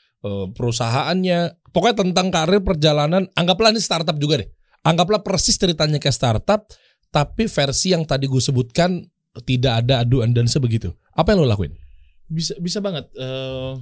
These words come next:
Speaker 2: yang gue lakukan adalah gini. Jadi, jadi gini.
Speaker 1: Startup ya? Film
Speaker 2: Startup,
Speaker 1: persis
Speaker 2: oke.
Speaker 1: kayak gitu deh.
Speaker 2: Oke.
Speaker 1: Intinya dia akan nyari beberapa calon-calon, eh,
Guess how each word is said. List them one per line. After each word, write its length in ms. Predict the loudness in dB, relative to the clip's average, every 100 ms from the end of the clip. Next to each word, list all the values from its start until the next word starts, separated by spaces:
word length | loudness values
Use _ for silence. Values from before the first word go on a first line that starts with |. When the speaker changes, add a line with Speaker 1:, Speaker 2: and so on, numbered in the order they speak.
| -12 -16 _ _ -20 -20 _ -2
Speaker 2:
yang 180 | 0
gue 80 | 2
lakukan 300 | 2 0 -4 -4
adalah 220 | -2 -2
gini. 320 | -2 -4 -6
Jadi, 280 | -6 -8 -8
jadi 220 | -8 -8 -6
gini. 220 | -8 -10 _ _ _ _ _ _ -6
Speaker 1:
Startup 420 | -2 2 2 0
ya? 200 | -2 -6 _
Film 240 | -6 -2 0
Speaker 2:
Startup, 320 | -2 -6 0
Speaker 1:
persis 240 | 0 2
Speaker 2:
oke. 80 | 2
Speaker 1:
kayak 120 | 2 4
gitu 120 | 2
deh. 140 | 0 -6
Speaker 2:
Oke. 160 | -4 -2
Speaker 1:
Intinya 400 | 0 2 2 0 -6 _
dia 220 | 0 2 2
akan 180 | 0 0
nyari 300 | 0 2 2
beberapa 520 | 2 2 2 2 0 2 0
calon-calon, 580 | -2 0 0 0 0 0
eh, 480 | -2 -2 -2 0 -2